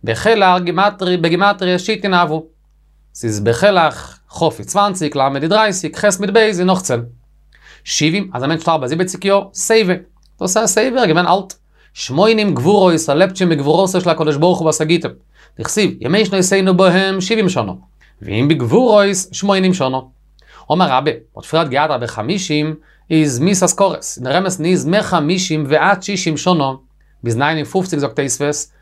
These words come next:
זו היא מיסס קורס. והיידי לא יחשיב לו, פאר די ברייתא זאגט נישט פון פופציק ביז שכציק. משום כבודו של שמואל הרמוסי.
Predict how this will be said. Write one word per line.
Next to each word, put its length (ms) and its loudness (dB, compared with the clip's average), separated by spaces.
זו 140 0
היא 100 2
מיסס 300 0
קורס. 500 -4
והיידי 320 0
לא 60 0
יחשיב 460 -4
לו, 240 -2
פאר 120 2
די 120 0
ברייתא 340 -2
זאגט 160 -6
נישט 120 -10
פון 100 -6
פופציק 300 -4
ביז 180 -2
שכציק. 380 -2
משום 300 -6
כבודו 600 2
של 180 0
שמואל 320 0
הרמוסי. 500 0